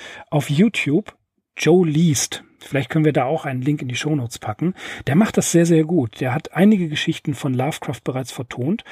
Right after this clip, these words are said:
und, äh, lohnt sich auf jeden Fall, da reinzuhören. Ja, Axel, was können wir noch über das Verderben, das über Sarnath kam,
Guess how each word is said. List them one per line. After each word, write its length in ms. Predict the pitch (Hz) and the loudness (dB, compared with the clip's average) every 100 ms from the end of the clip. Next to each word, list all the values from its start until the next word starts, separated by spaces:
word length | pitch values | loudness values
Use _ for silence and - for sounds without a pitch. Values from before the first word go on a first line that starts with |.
| - - - - - | -20 -16 -16 -14 2
und, 380 | 170 180 175 | 6 6 6
äh, 160 | 170 165 | 6 6
lohnt 240 | 170 214 | 8 4
sich 180 | 214 - | 2 -2
auf 100 | 170 | -2
jeden 200 | - 170 | 2 0
Fall, 240 | - 160 151 | 0 -2 0
da 120 | 143 | 2
reinzuhören. 760 | 135 143 151 135 110 107 98 95 - - - - - | 2 2 0 -2 -6 -6 -6 -10 -14 -18 -18 -14 0
Ja, 140 | 151 | 2
Axel, 280 | 139 - 127 | 2 -2 -2
was 160 | 127 - | -2 2
können 120 | 175 | 6
wir 60 | |
noch 140 | 170 165 | 6 4
über 80 | 156 | 2
das 160 | 143 | 0
Verderben, 580 | - 139 135 139 147 135 - | 0 0 0 0 0 0 -6
das 160 | 127 | -8
über 160 | 143 127 | -4 -4
Sarnath 540 | - 147 147 127 - | -2 0 0 -2 -6
kam, 340 | - 117 117 | -6 -2 -2